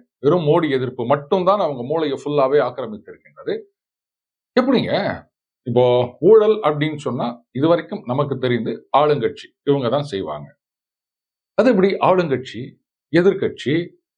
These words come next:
எல்லா மாநிலத்திலும் இருக்கிற ஆளுங்கட்சி, எதிர்க்கட்சி எல்லாரும் சேர்ந்து செய்வதற்கு பெயர் ஊழலா? இதுல மிட்டாய் மாமாக்கள் ஒரு முடிவை எடுத்துட்டாங்க.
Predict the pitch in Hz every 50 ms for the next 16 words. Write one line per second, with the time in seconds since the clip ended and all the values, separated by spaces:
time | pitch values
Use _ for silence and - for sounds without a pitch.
0 | _ _ _ _ - - 151 180 214 226 226 226 214 214 214 220 208 196 196 185
1 | 185 185 175 170 170 160 151 147 151 156 147 147 147 143 139 143 147 151 147 143
2 | 139 139 - 156 135 127 131 151 151 127 120 - - - 147 151 - 113 117 147
3 | 170 180 202 214 220 220 233 240 247 254 247 233 - - - - 214 240 247 247
4 | 233 247 233 233 185 190 196 190 190 185 175 165 160 - - 143 147 - 147 151
5 | 170 185 226 226 - _ 151 147 156 147 131 110 98 92 87 87 90 87 80 76
6 | - _ _ _ _ _ _ - 175 185 180 170 175 - 208 202 185 175 170 165
7 | 156 147 180 185 175 156 147 143 160 180 185 175 151 135 123 127 120 123 117 117
8 | 117